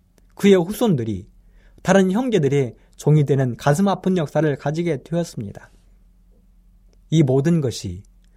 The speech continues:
술로 인하여 빚어진 이야기였습니다. 술은 이렇게 사람으로 하여금 품위를 잃게 합니다. 둘째, 술은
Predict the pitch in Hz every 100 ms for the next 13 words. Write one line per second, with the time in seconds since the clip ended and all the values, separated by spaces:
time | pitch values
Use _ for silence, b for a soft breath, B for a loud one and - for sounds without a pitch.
0 | _ - - 247 202 175 165 151 - 170
1 | 180 185 143 156 196 196 175 - 127 107
2 | 90 - _ _ _ _ _ _ _ _
3 | _ - 190 170 123 113 110 110 - 180
4 | 175 170 156 156 139 143 b - - 226
5 | 208 190 170 147 - 143 127 - - _
6 | _ _ _ _ _ _ _ _ _ _
7 | _ _ _ _ _ _ - 139 120 139
8 | 110 - _ _ _ _ _ - - 214
9 | 175 101